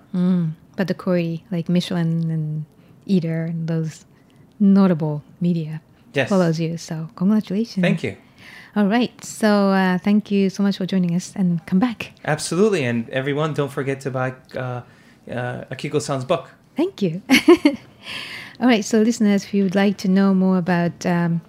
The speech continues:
Speaker 1: Masu's discoveries, uh, stay tuned. I hope he's gonna come back soon. And then again, it's on Instagram, it's Tokyo Manhattan.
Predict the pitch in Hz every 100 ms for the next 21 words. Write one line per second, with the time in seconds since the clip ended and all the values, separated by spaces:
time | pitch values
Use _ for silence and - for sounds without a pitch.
0 | - - - 165 - 180 170 160 - -
1 | - - - 190 - 330 190 175 175 -
2 | - 220 185 - 208 - 285 214 196 180
3 | 202 190 196 - 180 - 175 175 175 -
4 | 220 202 208 - - 226 208 196 202 185
5 | 175 - 180 190 202 175 165 180 165 -
6 | 165 160 151 170 - 302